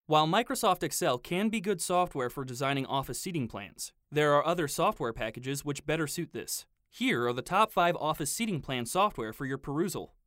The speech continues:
AutoCAD. AutoCAD is arguably one of the best office floor plan software in the market. It is a two D and three D computer-aided drafting software used to help create blueprints and architectural plans.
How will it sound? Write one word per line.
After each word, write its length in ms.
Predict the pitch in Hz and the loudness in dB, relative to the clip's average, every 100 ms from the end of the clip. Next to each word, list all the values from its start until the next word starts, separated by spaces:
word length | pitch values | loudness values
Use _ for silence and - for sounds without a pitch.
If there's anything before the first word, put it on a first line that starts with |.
| _ _ _ | _ _ _
AutoCAD. 600 | 147 139 120 120 104 90 - _ _ _ | 4 6 4 2 0 -2 -16 _ _ _
AutoCAD 540 | 190 254 226 226 233 | 6 6 6 4 4
is 160 | 180 165 - | 4 0 2
arguably 600 | 185 196 190 202 202 208 | 0 0 -2 -4 -2 -2
one 180 | 165 156 | 0 0
of 80 | |
the 80 | 143 | -2
best 380 | 123 151 185 - - | -2 0 0 -2 -2
office 300 | 151 151 143 | 0 -2 -6
floor 220 | 165 170 | -2 -2
plan 300 | 160 156 143 | -2 -2 -2
software 520 | 139 151 156 - 110 | 0 0 0 0 -2
in 100 | 120 | -2
the 40 | 127 | -2
market. 400 | 127 139 107 - _ _ _ _ | -2 -2 -6 -14 _ _ _ _
It 140 | 165 | 4
is 100 | 175 | 4
a 60 | 160 | 2
two 280 | 147 233 226 | 0 -2 -2
D 240 | 117 90 _ | -2 -8 _
and 320 | 180 208 220 | 0 2 0
three 220 | - 196 | 0 -4
D 160 | 151 127 | -4 -6
computer-aided 720 | - 143 180 175 - 160 156 | -6 -4 0 0 0 0 -2
drafting 460 | 135 156 190 - 123 | 0 2 2 0 -4
software 580 | 127 113 - 117 - _ _ | -4 -4 -6 -12 -12 _ _
used 320 | 160 226 220 | -2 -2 0
to 80 | 160 | -2
help 240 | 165 185 | -2 -4
create 320 | - 160 143 | -2 -2 -2
blueprints 500 | 139 185 208 226 214 | -2 -2 0 -2 -2
and 140 | - 160 | -2 -2
architectural 600 | 233 165 160 147 - 131 | -2 -2 -2 -2 -2 -4
plans. 540 | 113 123 110 87 - | -4 -4 -4 -6 -10